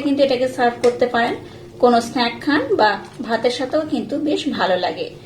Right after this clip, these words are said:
রুটি পরোটা খেলে তার সাথেও যদি একটু কাসুন্দি দেওয়া যায় তাতেও কিন্তু বেশ মজা লাগে। আপনারা যে কোনো হোটেলে বা রেস্টুরেন্টে যাবেন দেখবেন নানা ধরনের স্ন্যাক্সের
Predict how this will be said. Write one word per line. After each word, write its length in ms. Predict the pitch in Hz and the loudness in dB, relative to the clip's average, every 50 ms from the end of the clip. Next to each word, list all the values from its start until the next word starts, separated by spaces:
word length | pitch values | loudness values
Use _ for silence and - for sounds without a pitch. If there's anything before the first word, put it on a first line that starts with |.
| - - - - - - - | -18 -18 -18 -18 -14 -2 2
রুটি 220 | 285 277 226 311 294 302 | 4 4 4 4 4 6
পরোটা 260 | 339 330 311 302 339 330 | 6 6 6 4 0 -2
খেলে 160 | 381 285 247 - - - | -2 0 0 0 2 0
তার 140 | 262 262 262 - | 0 -2 -2 -4
সাথেও 240 | 277 277 302 294 320 302 247 | -6 -4 -4 -4 -2 -2 -4
যদি 140 | 254 220 294 285 | -4 -2 -2 -2
একটু 180 | - - - 269 - - | -2 -4 -4 -6 -2 -2
কাসুন্দি 360 | - 262 - - 262 254 262 269 214 233 | -2 -2 -2 -2 -2 -2 0 0 2 2
দেওয়া 160 | 226 202 196 196 | 2 2 0 0
যায় 140 | 214 440 554 - - - - - - - | -2 -2 -2 -4 -8 -16 -18 -10 -4 -2
তাতেও 260 | 196 202 - 262 302 302 - | -2 0 0 -2 -2 0 -2
কিন্তু 180 | 254 220 - - - 208 | -2 -2 -4 -4 -2 2
বেশ 200 | 214 214 226 233 - 247 226 | 4 4 4 4 4 0 -2
মজা 220 | 208 196 - - - - | -4 -4 -4 -4 -4 -6
লাগে। 180 | - - - - - - - - - - - - 247 | -6 -8 -12 -14 -16 -18 -20 -20 -20 -12 -6 -2 -2
আপনারা 240 | 254 269 294 311 302 294 | 0 2 2 0 0 0
যে 60 | 294 285 311 | -2 -2 0
কোনো 120 | 302 311 302 285 | 2 2 2 2
হোটেলে 280 | 285 277 285 277 285 277 | 2 0 2 2 2 4
বা 60 | 294 294 | 4 4
রেস্টুরেন্টে 440 | 294 277 277 - 302 269 262 269 262 269 | 4 2 2 0 0 0 0 0 0 0
যাবেন 200 | 254 262 285 285 262 247 | 0 0 0 2 4 4
দেখবেন 280 | 240 233 285 285 523 539 - - - - - - - 277 240 | 4 4 2 -2 -4 -6 -8 -14 -18 -20 -18 -8 -4 0 0
নানা 180 | 240 240 254 262 294 | 2 2 0 0 0
ধরনের 260 | 294 294 294 294 294 - | 0 0 0 -2 -2 -4
স্ন্যাক্সের 400 | - 254 247 247 - - 294 | -4 -6 -6 -4 -4 -6 -6